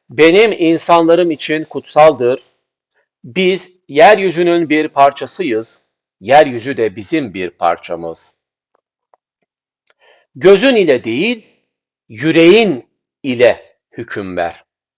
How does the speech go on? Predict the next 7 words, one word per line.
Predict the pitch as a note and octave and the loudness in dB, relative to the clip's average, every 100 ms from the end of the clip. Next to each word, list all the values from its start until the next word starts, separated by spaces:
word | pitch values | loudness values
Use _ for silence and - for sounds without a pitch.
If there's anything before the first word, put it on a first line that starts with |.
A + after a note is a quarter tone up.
| _ _ _ _ _ _ _ _ _ _ _ _ | _ _ _ _ _ _ _ _ _ _ _ _
Şeytan | - D3 D3+ E3+ F3+ | -2 2 4 4 4
hakkında | D3 D#3+ - E3 D#3+ | 4 0 -2 0 0
konuşma. | - C3+ D3 - E2+ - _ _ _ _ _ _ _ _ _ | 0 -4 -6 -10 -10 -10 _ _ _ _ _ _ _ _ _
Gençlerin | A#2 D#3+ - F3+ A3 A3 | 0 0 2 2 2 0
kalbinde | F#3 G3 G3 G#3 F#3+ | 4 2 2 2 2
merak | A#2 A#2 C3+ E3+ - | 2 2 2 2 2
uyandırır. | E3+ C#3 G#2+ F#2 E2+ | 2 2 -2 -12 -14